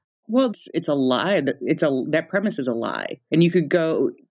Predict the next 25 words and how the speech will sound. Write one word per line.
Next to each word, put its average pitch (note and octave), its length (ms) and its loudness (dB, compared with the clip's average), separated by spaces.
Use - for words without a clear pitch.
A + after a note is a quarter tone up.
buildings, A#3+ 420 4
sure, A#2+ 460 0
they're D3 200 0
an C#3+ 180 -4
object. C#3 520 0
They C3+ 200 2
are B2+ 100 0
nonpartisan. B2 1040 0
The C#3+ 100 2
process E3+ 760 -2
and C#3+ 180 0
the C#3 40 -2
production C#3+ 760 -2
of B2 260 -2
buildings C3+ 500 2
is B2+ 140 2
inherently B2+ 640 2
political. B2 760 0
And C#3+ 140 0
you D3 80 2
could D#3 160 2
go D3+ 160 0
to B2+ 240 -4
any D#3+ 240 4
session C3+ 800 -2